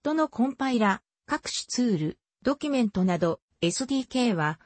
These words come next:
マイクロソフトから無償で配布されている。二千十四年十一月十二日、米国マイクロソフトによる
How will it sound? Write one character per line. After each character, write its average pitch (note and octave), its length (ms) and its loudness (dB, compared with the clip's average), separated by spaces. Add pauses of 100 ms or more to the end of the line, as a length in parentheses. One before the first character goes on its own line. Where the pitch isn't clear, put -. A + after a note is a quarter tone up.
(140)
マ F3+ 140 2
イ C4 80 -2
ク - 140 -6
ロ D4 100 -2
ソ D4 160 -4
フ - 120 -20
ト - 120 0
か F#3 100 -2
ら E3 120 0
無 D#3+ 100 0
償 A3+ 340 0
で G#3+ 80 -2
配 G3+ 280 -2
布 B3 120 -8
さ A3 160 -2
れ G3 140 0
て F#3+ 100 -4
い E3 160 0
る。 D3 120 -4 (920)
二 F3 120 2
千 C#4+ 320 -2
十 C4 200 0
四 B3+ 180 2
年 G3+ 240 2
十 A#3+ 260 0
一 A#3+ 260 -2
月 A#3+ 360 0
十 A3 260 0
二 A3 140 4
日、 F#3+ 440 -2 (200)
米 G#3 220 2
国 - 280 -4
マ C4+ 140 -2
イ B3+ 80 -4
ク C4+ 140 -2
ロ C4+ 100 0
ソ F#3+ 140 -2
フ - 120 -18
ト A3+ 120 2
に F#3 160 2
よ D#3+ 100 2
る D#3+ 220 -2